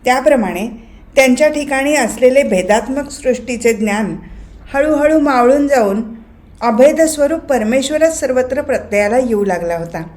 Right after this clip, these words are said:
या वर्षावात जनसमुदाय देहभावाने बुडत होते,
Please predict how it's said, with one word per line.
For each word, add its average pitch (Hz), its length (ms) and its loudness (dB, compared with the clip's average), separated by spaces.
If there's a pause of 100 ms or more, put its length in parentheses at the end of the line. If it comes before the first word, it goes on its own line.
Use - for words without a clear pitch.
(640)
या 262 240 2
वर्षावात 277 560 2 (260)
जनसमुदाय 254 760 -2
देहभावाने 240 720 -2
बुडत 226 340 -4
होते, 262 320 -4